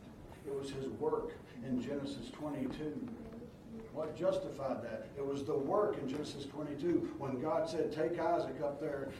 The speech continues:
take him over there to Moriah. You take him up on the mountain. You offer him up as a burnt offering to me." And Abraham done that. And the book of Hebrews in chapter eleven says, "Abraham believed that God was able to raise Isaac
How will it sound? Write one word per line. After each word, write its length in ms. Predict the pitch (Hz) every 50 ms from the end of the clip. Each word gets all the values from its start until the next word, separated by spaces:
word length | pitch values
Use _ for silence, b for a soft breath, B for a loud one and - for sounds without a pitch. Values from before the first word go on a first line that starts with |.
| B B B
take 180 | 160 160 170 175
him 180 | 170 160 156
over 240 | 156 160 165 156 160
there 240 | 156 160 165 160 160
to 80 | 156
Moriah. 580 | 151 151 151 147 147 151 156 156 143 139 135 - B B B
You 140 | 151 165 -
take 260 | - 165 170 175 -
him 220 | - - 151 151 151
up 160 | 143 143 143
on 180 | 147 143 139
the 60 | 135 139
mountain. 420 | 139 135 139 143 139 - 131 143
You 180 | 151 147 151 160
offer 320 | 170 180 - - 147 143
him 240 | 147 156 151 143 147
up 260 | 147 147 143 - B B B 127
as 120 | 131 147
a 60 | 147
burnt 340 | 143 143 151 160 160 160 -
offering 560 | 160 170 - - - 143 147 143 139 135 135
to 80 | 127 131
me." 420 | 127 131 147 160 147 139 131 123 120 B B B
And 160 | 143 143 135
Abraham 720 | 147 165 175 170 180 160 143 135 151 156 156 143 - 135
done 260 | 139 156 165 165 151 143
that. 300 | 143 143 139 139 - - 143
And 120 | 143 131
the 60 | 131
book 260 | 131 170 170 170 170
of 160 | 156 151 139 160
Hebrews 480 | 170 180 175 160 156 156 151 147 143
in 140 | 143 143 135
chapter 460 | - - - 165 165 165 160 151 147
eleven 400 | 143 143 - 170 170 - 143 139
says, 280 | - - 160 151 143 - B B B 147
"Abraham 560 | 156 175 196 190 175 165 - 170 175 175 170
believed 520 | 156 151 147 165 175 170 170 170 175 - 151
that 260 | 151 147 143 143 -
God 360 | 151 156 165 175 175 170 156
was 200 | 156 151 151 147
able 260 | 160 165 170 - 170 156
to 120 | - 147
raise 440 | 139 139 147 160 170 175 170 156 160
Isaac 460 | 156 156 147 175 170 - 175 175 175